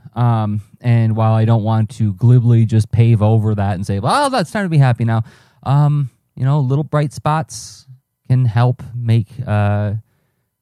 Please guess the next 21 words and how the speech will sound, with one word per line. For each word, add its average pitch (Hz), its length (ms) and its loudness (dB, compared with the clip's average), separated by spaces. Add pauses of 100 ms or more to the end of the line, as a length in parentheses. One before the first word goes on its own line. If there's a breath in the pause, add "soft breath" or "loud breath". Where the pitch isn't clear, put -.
(140)
well, 127 220 0
it, 85 140 -14
it, 123 400 -8
it, 127 140 -6
for 151 180 0
me 151 220 4
at 98 80 0
least, 117 280 2
it 107 120 0
helps 98 280 -2
me 104 140 -4
keep - 240 -12
my 92 140 -10
courage 90 600 -14
in 82 340 -10 (280)
what 95 140 -8
are 85 60 -8
tr-, - 200 -12
uh, 85 260 -6
challenging 98 500 -6
times. - 340 -18